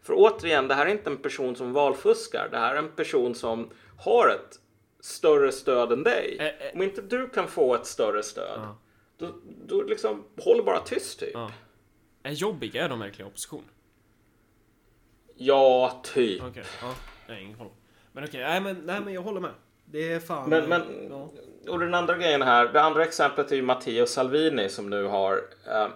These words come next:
Speaker 1: som alla hatar också, på grund av att han gör saker. Och jag menar, jag, jag säger inte så här att, du vet, Matteo Salvini är bra,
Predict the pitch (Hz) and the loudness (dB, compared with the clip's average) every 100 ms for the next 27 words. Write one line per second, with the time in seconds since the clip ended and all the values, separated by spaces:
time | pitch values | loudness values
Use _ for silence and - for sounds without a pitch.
0 | - - 131 131 139 131 131 135 127 127 | -12 -8 -4 2 4 6 4 4 2 0
1 | 117 139 - - 180 - 131 - _ _ | -2 -2 -4 -4 -2 -2 -4 -12 _ _
2 | _ _ 156 151 156 143 139 135 139 139 | _ _ 0 6 6 8 4 4 2 2
3 | - - 117 151 160 - - 73 - - | -6 -4 6 10 10 8 0 -6 -8 -12
4 | - - - _ _ _ _ - - - | -10 -10 -12 _ _ _ _ -20 -20 -8
5 | 165 208 233 247 247 - - - 185 190 | -2 0 2 0 -2 -4 -8 -6 -4 -2
6 | - 240 262 240 170 156 160 147 139 135 | 2 2 2 -4 -6 -4 0 2 2 -2
7 | - - _ _ _ _ _ _ _ 120 | -6 -20 _ _ _ _ _ _ _ -6
8 | 151 147 117 - - - 147 160 - 147 | 0 2 0 -4 -20 -8 -4 -4 -4 -2
9 | 143 143 - 143 120 135 131 123 120 - | 0 0 0 -2 -2 -2 0 0 -4 -4
10 | 117 110 113 202 254 160 - 196 | -2 -2 4 8 8 6 2 -2